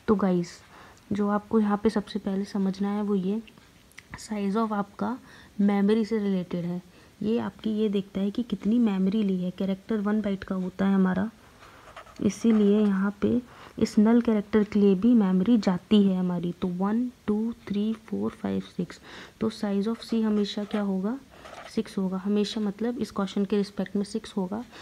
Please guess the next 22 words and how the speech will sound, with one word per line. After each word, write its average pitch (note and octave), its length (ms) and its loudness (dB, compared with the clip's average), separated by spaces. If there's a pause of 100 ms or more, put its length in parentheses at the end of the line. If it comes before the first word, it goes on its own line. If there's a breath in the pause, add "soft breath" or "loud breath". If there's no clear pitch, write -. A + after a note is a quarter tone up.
(280 loud breath)
किसी A3+ 260 -2
भी A#3 140 0
स्ट्रिंग A3 360 0
वेरिएबल G3+ 420 0
में G3+ 240 0
आप F#3+ 220 -6 (500 loud breath)
null A3 140 0
character G#3 340 -4
को G#3 140 -2
count G3 280 -2
करके G3 260 -2
ही G#3+ 160 -2
size G3 340 -2
of G3 180 -4
की A3 100 -2
value F#3+ 260 0
बताएंगे। F3+ 500 -4 (300)
पर G#3 160 -4 (100)
on G3 120 0
the G3+ 100 -2
other G3+ 220 0
hand, F#3 240 -2